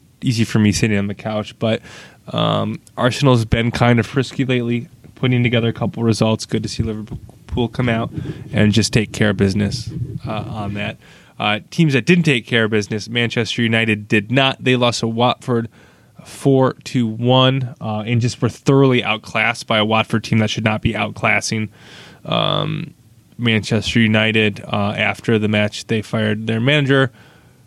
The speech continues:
um, which was kinda coming,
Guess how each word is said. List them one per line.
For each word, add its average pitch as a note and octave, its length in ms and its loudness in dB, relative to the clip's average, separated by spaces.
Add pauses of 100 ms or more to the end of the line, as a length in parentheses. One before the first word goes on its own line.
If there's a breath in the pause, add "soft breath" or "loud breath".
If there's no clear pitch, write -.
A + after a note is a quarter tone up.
(140)
um, G2 720 0 (1800)
which C3+ 220 0
was C#3+ 100 0
kinda G3+ 440 0
coming, G#3 600 0